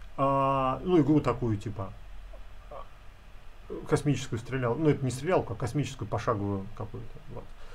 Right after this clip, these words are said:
Значит, им нужно было при этом решать какую-то рабочую задачу, и им хотелось, чтобы рабочая задача решалась, они в это время работали, занимались своей игрой, им пришлось написать разделение, эм, таймшеринг нормальный, ну и так дальше, и так дальше.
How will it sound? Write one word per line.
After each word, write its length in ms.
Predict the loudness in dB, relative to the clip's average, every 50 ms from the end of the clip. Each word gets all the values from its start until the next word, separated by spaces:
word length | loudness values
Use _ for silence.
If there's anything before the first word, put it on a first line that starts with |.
| -12 -12 -14 -12 -8 -4
Значит, 360 | -4 -2 -2 -2 -2 2 4
им 160 | 4 6 6
нужно 240 | 6 6 6 6 6
было 260 | 6 6 6 6 4
при 220 | 2 2 4 6
этом 240 | 6 6 4 4 2
решать 260 | 2 2 4 2 2
какую-то 300 | 2 0 0 0 2 4
рабочую 400 | 4 4 4 4 2 4 2 2
задачу, 460 | 4 4 2 4 2 2 2 2 0 2
и 100 | 2 2
им 100 | 0 2
хотелось, 400 | 0 0 2 2 2 2 2 0
чтобы 220 | -2 0 2 4
рабочая 320 | 4 4 4 2 0 0
задача 340 | -2 0 0 -2 -2 -2 -6
решалась, 360 | -4 0 4 6 6 6 4
они 160 | 2 2 4 4
в 40 |
это 160 | 4 4 2 0
время 320 | 0 0 0 0 0 0
работали, 480 | 0 2 2 0 0 0 -4 -6 -6 -6 -8 -8 -8 -8 -8 -8
занимались 420 | -4 -4 -4 -2 -2 -2 -2 -2
своей 220 | -4 -4 -2 -2
игрой, 240 | 0 2 2 4 4
им 80 | 4 4
пришлось 260 | 2 -2 -2 -2 -2
написать 260 | -2 -2 -2 -2 -4 -2
разделение, 520 | -4 -2 -2 -2 -2 0 0 0 0 -2 -4 -8 -10 -10 -10 -10 -12 -12 -12 -10 -10 -6
эм, 260 | -2 0 0 0 0 -2 -4 -6 -2
таймшеринг 500 | 0 0 2 4 4 4 4 4 0 0
нормальный, 500 | 0 2 4 4 4 4 4 2 0 -2
ну 140 | -2 -2 -2
и 100 | -2 2
так 160 | 2 2 2
дальше, 260 | 2 -2 -2 -2 -4
и 40 | -4
так 160 | -2 -2 -4
дальше. 260 | -4 -6 -8 -12 -14